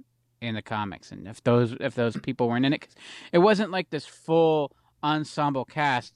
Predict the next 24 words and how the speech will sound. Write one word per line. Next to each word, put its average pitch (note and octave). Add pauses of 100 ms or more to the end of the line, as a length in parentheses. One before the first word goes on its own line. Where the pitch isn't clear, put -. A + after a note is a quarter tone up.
like B2+
the B2
original B2
Christmas B2+
one. A#2+ (580)
Um, G#2+ (1800)
so E3
it D#3+
really E3
wasn't D3
its -
own A#2+
whole A#2
overarching G#2+
story. G#2
You A#2
got C#3
Linus B2
there A#2 (580)
trying C3+
to B2+
recite B2
some A2
verse, A2+